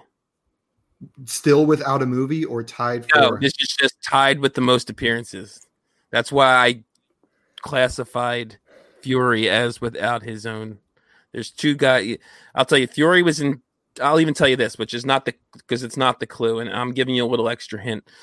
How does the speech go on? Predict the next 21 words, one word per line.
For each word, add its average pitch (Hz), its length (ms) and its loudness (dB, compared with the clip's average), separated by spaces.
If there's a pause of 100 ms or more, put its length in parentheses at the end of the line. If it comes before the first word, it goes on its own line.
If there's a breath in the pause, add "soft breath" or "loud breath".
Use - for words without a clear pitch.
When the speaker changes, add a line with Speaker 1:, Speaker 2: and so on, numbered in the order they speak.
(220 soft breath)
Speaker 2:
Um, 117 500 2 (420)
Fury 151 340 6
was 139 180 2
in 123 60 -2
ten 123 260 -2
movies. 98 480 -12 (560)
This 123 200 -2
guy 117 220 2
is 110 300 -4
also 110 340 -6
in 101 80 -12
ten 95 200 -12
movies, 87 340 -16
so 107 120 -6
he's 104 140 -12
tied 123 320 -2
with 120 160 -8
Fury 110 580 -6 (120)
for 110 120 -10
most 113 300 -8
appearances 110 640 -12